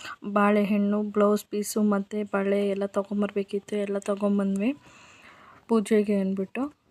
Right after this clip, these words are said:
ಕಂಟಿನ್ಯೂಸ್ ಆಗಿ ವ್ಲಾಗ್ಸೇ ಮಾಡೋಕ್ಕಾಗಿರಲಿಲ್ಲ. ಮತ್ತು ಶುಂಠಿ ಬೆಳ್ಳುಳ್ಳಿ ಪೇಸ್ಟು ಮತ್ತು ಕೆಲವೊಂದು ಪೌಡರ್ಸ್ ಎಲ್ಲ ಖಾಲಿಯಾಗಿತ್ತು, ನಾನು ಸರಿಗೆ ನೋಡ್ಕೊಂಡೇ ಇರಲಿಲ್ಲ.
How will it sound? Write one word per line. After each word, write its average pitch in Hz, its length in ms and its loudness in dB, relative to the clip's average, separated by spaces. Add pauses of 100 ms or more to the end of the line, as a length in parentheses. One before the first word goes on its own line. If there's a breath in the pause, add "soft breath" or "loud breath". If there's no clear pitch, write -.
(1400)
ಕಂಟಿನ್ಯೂಸ್ 233 680 4
ಆಗಿ 220 220 4
ವ್ಲಾಗ್ಸೇ 208 560 2
ಮಾಡೋಕ್ಕಾಗಿರಲಿಲ್ಲ. 208 760 2 (320)
ಮತ್ತು 226 200 0
ಶುಂಠಿ 226 300 0
ಬೆಳ್ಳುಳ್ಳಿ 214 360 2
ಪೇಸ್ಟು 208 400 0
ಮತ್ತು 214 280 2
ಕೆಲವೊಂದು 208 400 2
ಪೌಡರ್ಸ್ 208 400 2
ಎಲ್ಲ 214 160 4
ಖಾಲಿಯಾಗಿತ್ತು, 202 640 0
ನಾನು 214 160 2
ಸರಿಗೆ 214 280 -2
ನೋಡ್ಕೊಂಡೇ 202 480 0
ಇರಲಿಲ್ಲ. 196 280 0